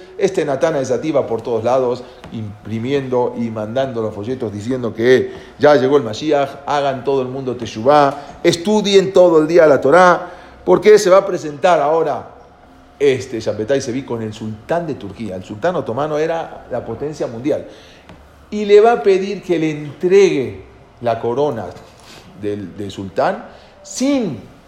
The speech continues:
pelear, solamente con shirot y tishbahot, con rezos, sin espada.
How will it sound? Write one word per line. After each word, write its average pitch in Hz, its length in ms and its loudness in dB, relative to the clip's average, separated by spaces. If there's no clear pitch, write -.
pelear, 113 420 -4
solamente 165 460 -4
con 131 160 -8
shirot 147 400 -8
y 127 60 -12
tishbahot, 110 600 -10
con 120 200 -12
rezos, - 480 -8
sin 302 180 -2
espada. - 540 2